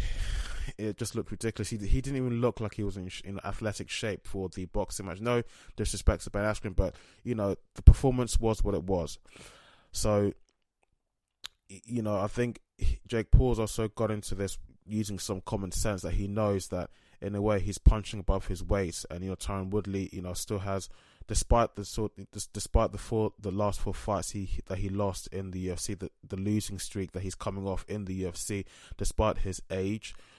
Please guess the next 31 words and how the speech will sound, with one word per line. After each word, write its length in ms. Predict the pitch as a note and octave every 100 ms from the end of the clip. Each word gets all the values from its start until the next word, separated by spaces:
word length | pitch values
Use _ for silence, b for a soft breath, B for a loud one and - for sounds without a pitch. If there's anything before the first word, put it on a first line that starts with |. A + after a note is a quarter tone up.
| B
um, 360 | F#2+ G2 F#2+ - - _ _ _ _ _ _ _ _
you 120 | A2+
know, 100 | G2
despite 380 | F#2 G2+ - A2+
all, 200 | F#2+ G#2 - _ _
despite 240 | A2+ - C3
all 60 |
the 80 | A#2
negatives 520 | A2 A#2 G#2 - F#2+
that 160 | F#2 - -
is 140 | F#2+
a-, 380 | - _ - -
attached 400 | E2+ - G2+ -
to 60 | G#2
his 140 | F#2
name 280 | G2 G2+ F#2 - _ _
in 120 | A2+
terms 320 | A2+ B2+ A#2+ A2
of 220 | G#2+ -
s-, 180 | - - - D2 F2+ -
mixed 240 | A2 G2
martial 280 | G#2+ - A2
arts 120 | G2
at 80 | F2
the 60 | F#2+
moment, 420 | A2+ A2+ G2+ - b b b b b b
you 80 | b
know, 120 | A2
Tyron 360 | G2+ - A2 G#2+
Woodley 260 | A2+ G#2 G#2+
still 460 | - A#2+ A2 G2+